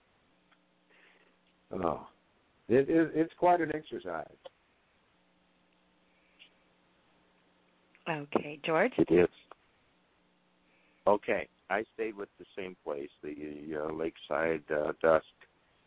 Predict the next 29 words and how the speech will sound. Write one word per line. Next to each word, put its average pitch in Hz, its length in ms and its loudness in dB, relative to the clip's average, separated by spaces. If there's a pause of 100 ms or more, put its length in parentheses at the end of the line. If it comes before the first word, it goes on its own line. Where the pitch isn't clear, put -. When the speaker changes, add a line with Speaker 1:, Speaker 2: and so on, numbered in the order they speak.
(140)
Speaker 3:
in 73 100 -12
Autumn, 69 380 -10 (320)
and 76 380 -6
I 76 160 -6
just, 76 180 -10 (120)
uh, 71 200 4 (340)
changed 78 260 -6 (180)
the, 69 280 2
uh, 69 120 0
followed 78 320 4
your 76 160 -2
structure - 400 -2
rules, 71 360 0 (1000)
and, 80 420 2
uh, 78 40 6
it's, - 480 -2
it's 80 260 -2
"You 95 240 4
are." 73 340 4 (1800)
You 107 220 0
are 117 140 4
the 110 100 0
quieting 98 640 -2
waters 85 480 -6 (200)
as 73 140 -8 (140)
humans 95 380 -2 (160)
flee 85 560 4 (260)
to 76 300 0
traffic 90 520 2